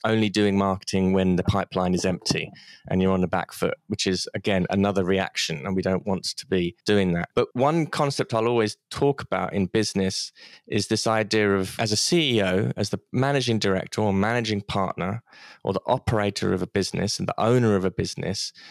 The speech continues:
your role really is about altitude. Okay, so as a C E O or the managing director, you have a hundred-foot view of your business. You need to be able to see all the different component parts of it. You need to be able to see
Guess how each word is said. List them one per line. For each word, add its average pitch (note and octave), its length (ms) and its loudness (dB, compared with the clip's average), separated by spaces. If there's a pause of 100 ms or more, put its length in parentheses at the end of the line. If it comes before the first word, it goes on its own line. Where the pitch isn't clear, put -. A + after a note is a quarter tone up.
(300)
your C#3+ 380 4
role G2+ 580 4
really B2 580 2
is G2+ 140 0
about G2 380 -4 (160)
altitude. G#2 640 -4 (200)
Okay, G#2+ 200 -2
so G#2+ 320 2 (400)
as C#3+ 240 -2
a A2+ 420 2 (140)
C A#2 460 2
E G2 40 4
O G2 220 4
or F#2 80 2
the F#2+ 60 2
managing G2 420 0
director, F#2+ 560 0
you A2+ 220 0
have G#2 280 0
a F#2+ 160 2
hundred-foot A2 640 0
view F#2+ 320 4
of F2+ 80 -2
your F#2 140 2
business. E2+ 500 -4
You G#2 60 2
need A2+ 100 0
to - 60 -8
be A2 80 -2
able G#2 100 0
to - 100 -10
see A#2 400 -2
all G#2 120 0
the G2 80 -8
different G2+ 320 -6
component G2+ 580 -2
parts - 640 -2
of G#2 160 -2
it. G2 160 0
You G2 100 -2
need G2+ 80 0
to - 60 -14
be G2+ 80 -6
able G2+ 80 -4
to - 80 -14
see F#2+ 500 -2